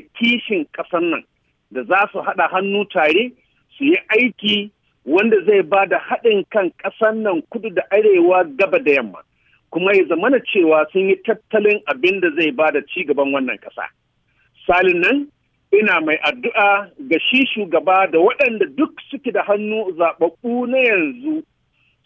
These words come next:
su ji tsoron Allah, su kuma dubi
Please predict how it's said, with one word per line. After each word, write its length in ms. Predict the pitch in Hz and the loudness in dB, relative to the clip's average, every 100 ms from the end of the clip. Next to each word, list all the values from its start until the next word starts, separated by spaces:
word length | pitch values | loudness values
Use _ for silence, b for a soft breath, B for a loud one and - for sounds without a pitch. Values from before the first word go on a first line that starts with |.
| - | -14
su 120 | 294 | -10
ji 140 | 233 262 | -8 -8
tsoron 420 | 277 247 208 190 | 0 2 4 2
Allah, 320 | 185 165 131 80 _ _ _ _ _ | 0 -2 -2 -8 _ _ _ _ _
su 100 | - 156 | -10 -6
kuma 480 | 220 226 240 240 202 | -2 2 2 2 -2
dubi 800 | 151 175 190 139 143 247 247 | -8 -4 -4 -4 -2 0 0